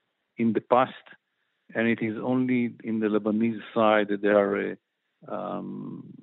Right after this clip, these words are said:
postponing the solution. And if they agree to the, um, mediator offers, um, it's, it will be very, very,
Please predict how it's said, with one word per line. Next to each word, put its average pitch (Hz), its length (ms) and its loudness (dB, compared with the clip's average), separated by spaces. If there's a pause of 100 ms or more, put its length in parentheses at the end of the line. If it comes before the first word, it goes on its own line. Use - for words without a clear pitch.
(280)
postponing 127 680 2
the 110 280 0
solution. 107 420 -6 (920)
And 110 560 -2
if 135 220 0
they 131 200 6
agree 120 380 2
to 117 180 -4
the, 107 340 0
um, 98 680 -4
mediator 113 560 0
offers, 107 520 -4 (340)
um, 117 500 -6
it's, 123 300 -14
it 123 140 -10 (100)
will 123 100 0
be 127 200 2
very, 131 380 4
very, 135 360 2